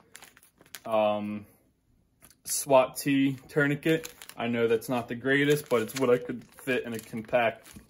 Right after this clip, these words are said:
uh, little kit.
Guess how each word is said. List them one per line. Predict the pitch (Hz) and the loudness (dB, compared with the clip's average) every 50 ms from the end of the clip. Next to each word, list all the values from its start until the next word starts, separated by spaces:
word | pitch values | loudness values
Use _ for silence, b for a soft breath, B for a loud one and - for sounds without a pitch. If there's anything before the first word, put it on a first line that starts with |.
| - - - - - | -20 -20 -14 -8 -4
uh, | 113 110 107 107 101 101 127 - - - - - - - _ _ _ _ - - - _ _ _ _ _ - _ - - _ - | 0 0 2 2 0 -2 -6 -10 -14 -20 -20 -20 -20 -20 _ _ _ _ -20 -20 -20 _ _ _ _ _ -20 _ -20 -16 _ -4
little | 120 113 107 107 | -2 -2 -2 -4
kit. | - - - 113 104 | -6 -6 -6 -4 -4